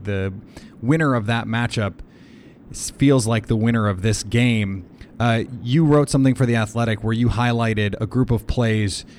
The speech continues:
It was basically Leighton Vander Esch versus Alvin Kamara, and, and Leighton Vander Esch is a player the Packers really liked coming out of the draft,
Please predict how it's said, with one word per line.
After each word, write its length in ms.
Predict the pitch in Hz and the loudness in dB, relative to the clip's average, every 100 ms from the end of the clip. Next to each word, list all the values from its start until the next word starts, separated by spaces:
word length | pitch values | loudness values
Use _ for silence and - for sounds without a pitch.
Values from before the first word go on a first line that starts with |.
| - - | -14 -4
It 80 | |
was 160 | 117 101 | -2 0
basically 480 | 131 139 131 127 117 | 2 4 2 0 0
Leighton 300 | 120 117 110 | 2 0 0
Vander 340 | 113 110 107 | 0 2 2
Esch 220 | 107 98 | 2 0
versus 480 | - 113 101 104 90 - | -2 -2 0 -2 -2 -2
Alvin 280 | 110 104 98 | 0 0 -2
Kamara, 600 | 104 104 104 98 92 - | -2 0 2 2 0 0
and, 760 | 107 107 107 104 104 104 104 - - | -2 0 0 0 0 -2 -4 -8 -10
and 80 | 107 | -2
Leighton 300 | 123 139 113 | 2 4 4
Vander 300 | 113 113 110 | 4 4 2
Esch 160 | - | 2
is 100 | 101 | 0
a 60 | 104 | 0
player 320 | - 113 104 | 2 4 4
the 100 | 95 | 2
Packers 460 | - 120 - 107 95 | 2 2 0 -2 0
really 300 | 123 139 131 | 2 4 2
liked 340 | 123 113 - | 2 -2 -2
coming 260 | 120 113 107 | -2 0 0
out 160 | 107 | 0
of 60 | 104 | -2
the 60 | |
draft, 520 | 104 107 107 101 - | -2 -2 0 -2 -6